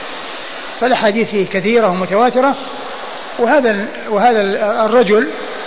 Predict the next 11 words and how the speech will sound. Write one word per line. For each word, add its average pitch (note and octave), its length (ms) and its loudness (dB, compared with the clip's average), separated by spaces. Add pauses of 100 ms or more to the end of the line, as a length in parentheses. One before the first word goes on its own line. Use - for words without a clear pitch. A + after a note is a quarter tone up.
(220)
الذي F3+ 160 -2
هو F3+ 60 -2
محمد G3+ 260 -4
فريد F#3 260 -2
ويدي F3+ 240 2
في F3 120 -6
كتابه F#3 380 0
دائرة F#3 380 2
معارف F3+ 260 0
القرن G3 220 -2
العشرين G#3 420 -2